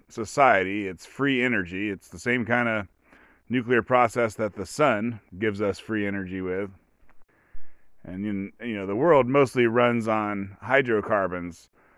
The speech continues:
So over billions of years, the sun shone on the earth, and I think mostly it was, like, plankton or little, little,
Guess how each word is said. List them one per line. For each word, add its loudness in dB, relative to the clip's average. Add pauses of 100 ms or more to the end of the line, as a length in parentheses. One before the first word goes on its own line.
(220)
So 0
over 4 (720)
billions 4
of -2
years, 2
the -8
sun 0 (800)
shone 0
on -2
the -4
earth, -2 (500)
and -6 (280)
I -10
think -10
mostly 0
it 0
was, -4
like, -4
plankton -4
or -10
little, -6
little, 0